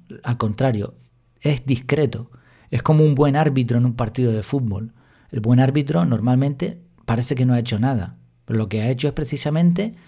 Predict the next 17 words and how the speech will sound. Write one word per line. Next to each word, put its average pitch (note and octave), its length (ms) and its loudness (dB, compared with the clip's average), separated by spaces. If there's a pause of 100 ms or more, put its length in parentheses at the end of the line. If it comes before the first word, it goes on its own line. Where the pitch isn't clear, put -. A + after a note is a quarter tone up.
(260)
ni A#2+ 180 4
dar F#3 200 6
problemas A3 540 2 (380)
ni C#3 80 0
solucionar B2+ 560 2
problemas. A2+ 400 0
Lo G#2+ 120 -2
que C3+ 100 0
ha C#3 60 2
hecho D#3 220 0
es F#3 220 -2 (420)
adelantarse B2+ 880 0
a B2 40 0
la B2+ 80 -2
jugada F3 520 -2 (420)
y F3+ 300 -2
ahorrar A#2 640 -2